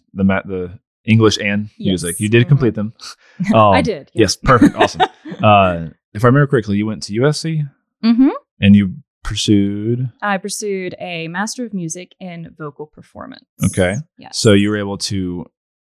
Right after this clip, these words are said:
Speaker 1: kind of take the musical side, not necessarily
Speaker 2: Mm-hmm.
Speaker 1: the theater side at the beginning.
Speaker 2: Mm-hmm.
Speaker 1: Um, completed your master's,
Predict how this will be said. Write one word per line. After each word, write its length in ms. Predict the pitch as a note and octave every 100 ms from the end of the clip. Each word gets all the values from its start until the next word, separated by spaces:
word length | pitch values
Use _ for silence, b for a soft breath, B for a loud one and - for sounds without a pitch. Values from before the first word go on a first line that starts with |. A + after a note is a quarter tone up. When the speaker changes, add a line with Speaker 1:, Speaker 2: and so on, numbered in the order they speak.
| _ _ _ _
Speaker 1:
kind 200 | - A#2+ G2+
of 80 |
take 240 | F2+ G#2 F#2+
the 80 | F#2
musical 420 | A2 B2+ B2+ A2
side, 300 | - G#2+ G#2
not 100 | G2+
necessarily 360 | G2 G2+ F#2+ F#2
Speaker 2:
Mm-hmm. 120 | F2+
Speaker 1:
the 60 | F2
theater 240 | C3+ C3+
side 120 | B2+
at 40 | G#2+
the 40 |
beginning. 540 | G2+ A2 D#3+ F#2 - A2 _ -
Speaker 2:
Mm-hmm. 280 | A#3 C4 -
Speaker 1:
Um, 540 | G2 F2+ E2 E2 C3 _ _ _ _ _
completed 280 | - G2+ G2
your 80 | F2+
master's, 680 | A2+ C3 - C3+ B2+ A#2